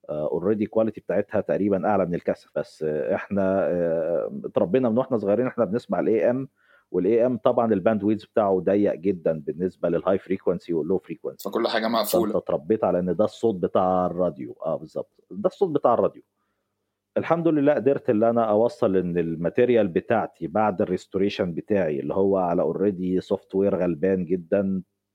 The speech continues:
Speaker 1: tools بتاعته تعتبر واحد في المية من اللي موجود في الشركة. آه، وصلنا تقريبًا لنفس النتيجة.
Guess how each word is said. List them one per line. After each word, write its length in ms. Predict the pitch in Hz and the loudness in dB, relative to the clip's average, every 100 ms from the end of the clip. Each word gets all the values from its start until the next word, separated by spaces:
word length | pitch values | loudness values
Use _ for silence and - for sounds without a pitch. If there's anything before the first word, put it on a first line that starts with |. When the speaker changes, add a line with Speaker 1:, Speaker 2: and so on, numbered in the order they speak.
| _ | _
Speaker 1:
tools 360 | 101 107 82 78 | 0 0 -2 -14
بتاعته 440 | - 104 98 95 | -2 -2 0 -4
تعتبر 500 | - 78 95 92 87 | -6 -4 -2 0 0
واحد 360 | 90 101 95 - | 0 0 -4 -4
في 120 | 85 | -8
المية 400 | 82 92 95 87 | -4 -2 0 0
من 220 | 92 101 | -2 0
اللي 140 | 95 | -2
موجود 280 | 87 85 101 | -2 -4 -4
في 60 | - | -6
الشركة. 500 | - 98 101 - 120 _ _ _ _ _ _ | -6 -4 -2 -4 -6 _ _ _ _ _ _
آه، 1120 | 87 90 90 87 85 85 85 82 82 80 82 | -2 0 0 0 0 0 0 0 -2 -2 -2
وصلنا 440 | 80 85 - 104 95 | 0 0 0 0 0
تقريبًا 340 | 85 98 95 | 0 0 0
لنفس 420 | 87 85 95 - | -2 -4 -4 -4
النتيجة. 640 | 85 82 - 95 92 113 | -6 -6 -6 -4 -2 -4